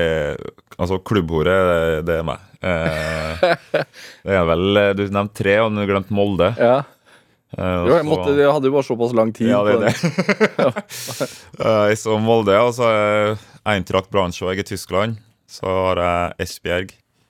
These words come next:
Speaker 1: i Danmark, så har jeg Klubb Brugge, og så har jeg Cercle Brugge.
Speaker 2: Mm.
Speaker 1: Eh, jeg tror det er alle, ja.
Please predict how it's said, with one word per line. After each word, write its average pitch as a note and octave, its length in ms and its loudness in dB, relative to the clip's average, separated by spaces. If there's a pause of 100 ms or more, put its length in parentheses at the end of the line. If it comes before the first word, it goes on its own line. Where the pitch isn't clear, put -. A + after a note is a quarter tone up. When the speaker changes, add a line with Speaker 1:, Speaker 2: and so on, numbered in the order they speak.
(300)
Speaker 1:
i F2+ 200 -8 (100)
Danmark, F#2 480 -2
så F#2 140 -4
har D#2+ 80 -2
jeg D#2 100 -8
Klubb F2+ 300 -6
Brugge, E2 340 -4
og E2+ 80 -2
så E2+ 140 -6
har E2 80 -2
jeg - 80 -10
Cercle D#2+ 400 -6
Brugge. E2 320 -4 (160)
Speaker 2:
Mm. F#2+ 160 -10 (1120)
Speaker 1:
Eh, F2 480 -12
jeg E2+ 160 -12
tror F2 260 -10
det F#2 140 -6
er F2 100 -6
alle, F2+ 220 -8
ja. G2 40 -12